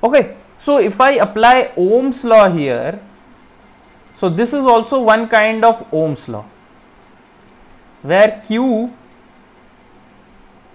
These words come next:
if I draw a characteristics between Q and V,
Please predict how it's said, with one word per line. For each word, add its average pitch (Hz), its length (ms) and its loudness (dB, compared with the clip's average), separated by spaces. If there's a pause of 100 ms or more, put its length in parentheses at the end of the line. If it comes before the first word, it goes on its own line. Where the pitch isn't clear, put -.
(2250)
if 165 120 -16
I 214 160 2
draw 190 300 2
a 196 100 -2
characteristics 226 720 -4
between 208 480 -8
Q 269 360 -2
and 233 240 -4
V, 202 360 -4